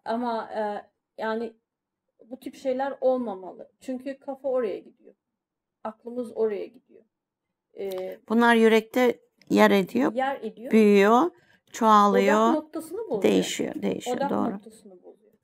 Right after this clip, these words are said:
Speaker 1: E, ve işte, e, bir de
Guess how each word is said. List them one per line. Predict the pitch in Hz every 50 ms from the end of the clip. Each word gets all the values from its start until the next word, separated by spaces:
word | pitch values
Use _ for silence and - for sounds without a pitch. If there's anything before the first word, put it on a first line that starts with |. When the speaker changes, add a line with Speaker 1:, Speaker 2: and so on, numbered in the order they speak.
| _ _ _ _ _ _ _ _ _ _ -
Speaker 1:
E, | 233 240 240 247 254 262 254 _ _ _ _ _ _ _ -
ve | 247 233 233 302 311 294 -
işte, | - 262 - - - 294
e, | 269 - - - 233 226 220 220 - _ _ _ _ _ _ _ _ _ _ _ _ _ _ _ _ _ _ _ _ _ _ _
bir | 214 202 233 247
de | 254 302 302 285 -